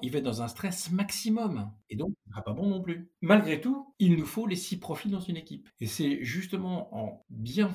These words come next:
en faisant fonctionner ces six profils que nous arrivons à des résultats qui sont bien meilleurs que si nous n'avions qu'un seul profil. C'est la complémentarité qui joue la richesse.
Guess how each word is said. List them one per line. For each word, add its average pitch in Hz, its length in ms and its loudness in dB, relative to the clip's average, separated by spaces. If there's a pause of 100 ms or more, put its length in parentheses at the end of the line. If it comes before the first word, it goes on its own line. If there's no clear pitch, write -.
(140)
en 117 160 -6
faisant 143 320 -2
fonctionner 165 800 -2
ces 113 220 -8
six - 160 -8
profils 113 500 -8 (640)
que 135 260 -2
nous 131 300 0
arrivons 139 580 0
à 101 340 0
des 110 120 0
résultats 113 380 -2
qui 185 180 -8
sont 120 500 -4
bien 110 320 2
meilleurs 135 480 -2
que 104 560 -4
si 120 260 -6
nous 113 120 0
n'avions 110 260 0
qu'un 135 160 -6
seul - 220 -6
profil. - 440 -6 (680)
C'est 139 120 0
la 123 100 0
complémentarité 147 960 -2
qui - 80 -12
joue 117 140 -6
la 113 100 0
richesse. 95 480 -8